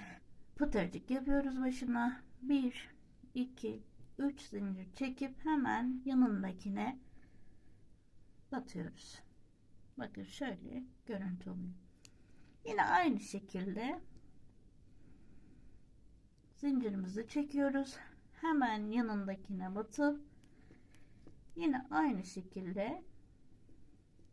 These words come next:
pıtırcığını yapıyoruz. Üç zincir çekip hemen dibine batıyoruz. Böyle, e, ilk başta iki zincir çekiyoruz.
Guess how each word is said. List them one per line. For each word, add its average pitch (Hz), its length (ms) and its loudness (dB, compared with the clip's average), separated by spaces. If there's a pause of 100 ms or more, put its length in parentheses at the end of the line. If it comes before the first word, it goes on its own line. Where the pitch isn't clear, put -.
(520)
pıtırcığını 180 640 -4
yapıyoruz. 190 640 -6 (1200)
Üç 320 180 0
zincir 175 440 -6
çekip 262 480 -2 (2500)
hemen 233 400 0
dibine 214 320 2
batıyoruz. 175 680 -6 (2500)
Böyle, 381 460 4
e, 277 280 6
ilk 403 340 0
başta 220 340 4
iki 311 240 0
zincir 349 360 0
çekiyoruz. 339 880 -2